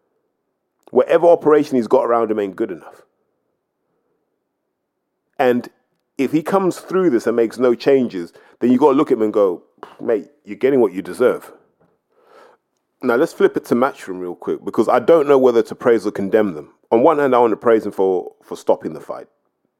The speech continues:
It's the right outcome. It's the right thing to do.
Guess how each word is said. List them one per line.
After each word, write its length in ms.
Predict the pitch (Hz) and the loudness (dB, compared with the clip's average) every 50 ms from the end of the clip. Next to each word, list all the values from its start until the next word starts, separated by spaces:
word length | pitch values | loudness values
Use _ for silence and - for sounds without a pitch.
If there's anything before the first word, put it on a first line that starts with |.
| _ _ _ _ _ _ _ _ _ _ _ _ - 92 92 _ - - - - - - - | _ _ _ _ _ _ _ _ _ _ _ _ -20 -20 -20 _ -20 -20 -20 -20 -20 -6 -6
It's 120 | 117 - | -6 -2
the 100 | - 113 | -2 0
right 200 | 101 120 117 101 | 2 4 2 2
outcome. 380 | 90 85 76 - - - 85 92 | 0 -4 -8 -10 -10 -10 -8 -8
It's 120 | 90 - | -10 -10
the 120 | - 92 90 | -8 -4 0
right 180 | 110 110 90 | 0 0 0
thing 200 | - - 98 92 | -2 -4 -6 -6
to 140 | 90 - 78 | -6 -12 -18
do. 340 | - - 87 87 85 85 80 | -10 -8 -6 -6 -6 -6 -8